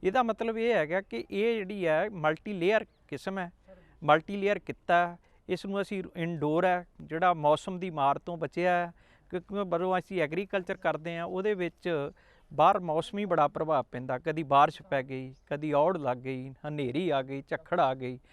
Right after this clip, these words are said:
ਦੂਸਰਾ, ਇਹਦੇ ਵਿੱਚ ਇਹੋ ਜਿਹਾ ਕੁਛ ਨਹੀਂ ਹੈਗਾ, ਇਨਡੋਰ ਹੈ, ਨਾ ਬਾਰਿਸ਼ ਦਾ ਡਰ ਹੈ, ਨਾ ਹਨੇਰੀ ਦਾ ਘੜ ਹੈ, ਨਾ ਝੱਖੜ ਦਾ ਡਰ ਹੈ। ਤੀਸਰਾ, ਦੂਸਰਾ ਇਹਦਾ ਵਿੱਚ ਵੱਡਾ ਲਾਭ ਇਹਦਾ ਇਹ ਹੈ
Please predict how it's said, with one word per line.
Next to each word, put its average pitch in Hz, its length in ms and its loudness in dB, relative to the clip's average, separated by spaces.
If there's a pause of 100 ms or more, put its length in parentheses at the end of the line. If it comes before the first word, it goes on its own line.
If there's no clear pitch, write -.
(380)
ਦੂਸਰਾ, 175 360 0
ਇਹਦੇ 220 240 0
ਵਿੱਚ 220 240 -4
ਇਹੋ 208 440 0
ਜਿਹਾ 190 160 -2
ਕੁਛ - 280 -10
ਨਹੀਂ 180 200 -6
ਹੈਗਾ, 139 320 -4
ਇਨਡੋਰ 156 460 -2
ਹੈ, 151 180 2
ਨਾ 147 220 -2
ਬਾਰਿਸ਼ 131 360 0
ਦਾ 151 160 0
ਡਰ 131 220 2
ਹੈ, 127 180 -2 (420)
ਨਾ 147 200 2
ਹਨੇਰੀ 139 360 -2
ਦਾ 156 160 4
ਘੜ 151 260 -2
ਹੈ, 127 180 -2 (100)
ਨਾ 135 80 -4
ਝੱਖੜ 135 360 -12
ਦਾ 151 160 0
ਡਰ 131 220 0
ਹੈ। 117 120 -6 (360)
ਤੀਸਰਾ, 233 420 0
ਦੂਸਰਾ 196 500 -2
ਇਹਦਾ 233 140 -2
ਵਿੱਚ 220 180 -10
ਵੱਡਾ 147 560 2
ਲਾਭ 208 280 4
ਇਹਦਾ 202 240 2
ਇਹ 180 200 2
ਹੈ 151 240 -4